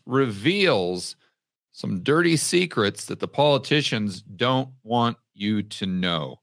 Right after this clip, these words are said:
Let's get right into the data, go to a couple different stories, and let's try to connect the dots. Starting off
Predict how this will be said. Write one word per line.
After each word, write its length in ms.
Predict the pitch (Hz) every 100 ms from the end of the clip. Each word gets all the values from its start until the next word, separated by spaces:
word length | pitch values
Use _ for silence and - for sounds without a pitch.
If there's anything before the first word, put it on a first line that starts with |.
| _ _ _ _ _ _
Let's 100 | -
get 240 | - 113 107
right 320 | 120 143 -
into 240 | 135 135 127
the 100 | 120
data, 600 | 101 147 175 107 85 85 _ _ _ _
go 60 | -
to 40 |
a 60 | 113
couple 260 | 151 160
different 300 | 151 175 160
stories, 800 | - - 180 180 110 85 82 - _ _ _ _ _ _
and 100 | 95
let's 160 | 110 117
try 220 | - 135
to 80 | 131
connect 400 | - 117 117 -
the 60 |
dots. 600 | 101 135 101 76 - - _ _ _ _ _ _
Starting 360 | _ - 170 175
off 300 | 170 120 -